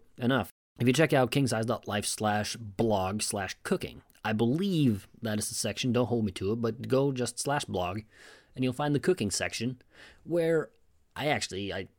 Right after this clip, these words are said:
uh, very, not, what's, what's the word? I'm trying to think here.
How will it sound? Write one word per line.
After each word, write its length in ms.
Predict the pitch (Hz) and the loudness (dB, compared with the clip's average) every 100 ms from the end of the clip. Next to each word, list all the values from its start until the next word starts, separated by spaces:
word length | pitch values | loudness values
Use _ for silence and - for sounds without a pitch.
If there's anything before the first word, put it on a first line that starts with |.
| _ | _
uh, 60 | 131 - | -8 -8
very, 720 | - 113 131 120 107 95 87 - - - - _ _ _ _ _ _ _ _ - | -10 2 4 4 2 0 -6 -8 -20 -20 -20 _ _ _ _ _ _ _ _ -4
not, 360 | 113 113 95 - - - | -2 -2 -6 -14 -18 -16
what's, 240 | 98 - - | -10 -10 -8
what's 240 | 127 120 | -8 -8
the 80 | 113 | -8
word? 300 | 104 101 85 - | -8 -8 -10 -16
I'm 100 | - | -16
trying 160 | 107 | -14
to 60 | 101 | -12
think 200 | 110 110 | -14 -12
here. 180 | 90 | -14